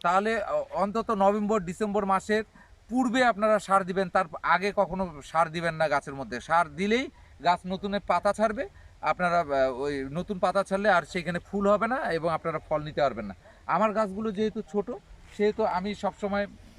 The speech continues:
এ, এখন যত্ন করতেছি, আরও দুই তিন বছর আমি ফল নিব না এই গাছের। আমার, তারপরেও যদি আমার এই গাছে মুকুল আসে, আমি এই গাছ থেকে আমি মুকুল ভেঙে দিব, কারণ গাছ আমাকে ঝোপালো করতে হবে। আপনারা দেখেন আমার গাছটা কত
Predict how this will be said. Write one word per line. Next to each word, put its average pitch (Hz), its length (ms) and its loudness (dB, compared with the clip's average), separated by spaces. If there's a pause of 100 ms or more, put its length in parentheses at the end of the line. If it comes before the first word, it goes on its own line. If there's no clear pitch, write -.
এ, 143 280 -4
এখন 175 240 0
যত্ন 196 280 0
করতেছি, 208 320 -4
আরও 196 200 4
দুই 180 220 -8
তিন 196 120 -8
বছর 190 260 -2
আমি 175 240 0 (120)
ফল 180 120 2
নিব 175 280 -4
না 143 120 2
এই 135 80 -2
গাছের। 127 300 0
আমার, 147 200 0 (460)
তারপরেও 214 400 2
যদি 202 220 -2
আমার 196 200 2
এই 190 80 -2
গাছে 185 260 -2
মুকুল 180 320 -4
আসে, 175 260 2
আমি 170 180 2
এই 160 280 -8
গাছ 151 220 0
থেকে 156 180 -4
আমি 151 140 -2
মুকুল 143 300 -10
ভেঙে 151 260 -6
দিব, 113 180 -8 (340)
কারণ 165 180 0
গাছ 190 300 4
আমাকে 220 260 2
ঝোপালো 185 420 2
করতে 175 240 -6
হবে। 151 120 2
আপনারা 180 260 -2
দেখেন 190 260 -4
আমার 170 180 -2
গাছটা 170 360 -4
কত 190 180 -12